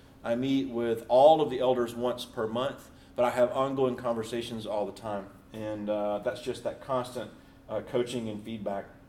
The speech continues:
So in the context of development planning, here are some of the things that we would cover. And for those of you who came in just a little bit late, I'm happy to share this slide deck with you. Uh, so please don't feel like you have to,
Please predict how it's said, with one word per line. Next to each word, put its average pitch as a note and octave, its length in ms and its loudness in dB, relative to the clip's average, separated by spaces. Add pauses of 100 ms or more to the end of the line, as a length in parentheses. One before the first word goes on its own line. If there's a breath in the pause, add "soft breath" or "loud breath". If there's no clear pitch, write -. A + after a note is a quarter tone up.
(560 loud breath)
So F#3 140 4
in F3 80 4
the F3 60 0
context A3+ 580 2
of E3+ 80 -4
development E3 480 4
planning, C#3 440 0
here F#3 240 2
are D3+ 160 8
some F3 300 0
of F3 60 -2
the E3+ 80 -2
things D3+ 340 -6
that C3+ 120 -6
we C3+ 120 -4
would B2+ 180 -4
cover. G#2+ 360 0 (440)
And B2+ 200 -2
for C3+ 80 -4
those D#3 180 4
of D3+ 80 -2
you D3+ 60 -2
who D3 100 0
came C#3+ 220 0
in C#3 80 -2
just C#3 180 2
a C3+ 40 -2
little B2+ 180 4
bit C3 160 2
late, C3+ 240 4
I'm A#2 120 6
happy C#3 340 -2
to A#2+ 80 -2
share C3 260 0
this A#2+ 200 -4
slide A#2+ 240 4
deck B2+ 200 -2
with C3+ 180 -6
you. C3+ 240 -8 (480 loud breath)
Uh, A2+ 320 4
so A#2 180 -2
please C#3 280 -4
don't - 180 -6
feel C3 80 2
like B2+ 180 6
you A#2+ 80 -6
have A#2+ 200 -10
to, G#2+ 200 2